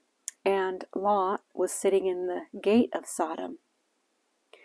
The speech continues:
When Lot saw them, he rose to meet them, and he bowed himself with his face toward the ground.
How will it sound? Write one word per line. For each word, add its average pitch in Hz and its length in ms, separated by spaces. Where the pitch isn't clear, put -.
When 202 240
Lot 240 380
saw 240 420
them, 190 540
he - 180
rose 202 480
to 226 100
meet 214 320
them, 180 500
and 185 120
he 175 200
bowed 196 300
himself 202 480
with 190 120
his - 220
face 190 280
toward 196 240
the 196 60
ground. 175 480